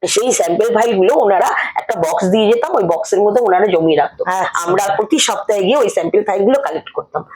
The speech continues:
Speaker 2: হুম।
Speaker 1: করে ওগুলো আমরা গাড়ি করে, এই আজকে গোসাইপুর, কালকে রানীডাঙ্গা, পরশুদিন এই, পরশুদিন গাজলডোবা, এই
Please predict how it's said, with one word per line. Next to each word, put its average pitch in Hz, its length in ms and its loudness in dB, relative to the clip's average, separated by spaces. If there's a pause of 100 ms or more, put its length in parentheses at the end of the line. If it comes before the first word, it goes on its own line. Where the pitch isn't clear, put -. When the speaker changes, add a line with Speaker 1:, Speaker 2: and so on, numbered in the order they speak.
Speaker 2:
হুম। 196 160 -2
Speaker 1:
করে 262 380 2
ওগুলো 214 220 4
আমরা 220 160 0
গাড়ি 185 300 0
করে, 190 300 -4 (220)
এই 190 260 2
আজকে 160 440 0
গোসাইপুর, 165 760 0
কালকে 160 440 -2
রানীডাঙ্গা, 165 800 2 (100)
পরশুদিন 165 600 0
এই, 170 300 2 (220)
পরশুদিন 180 520 2
গাজলডোবা, 170 640 2 (380)
এই 190 340 2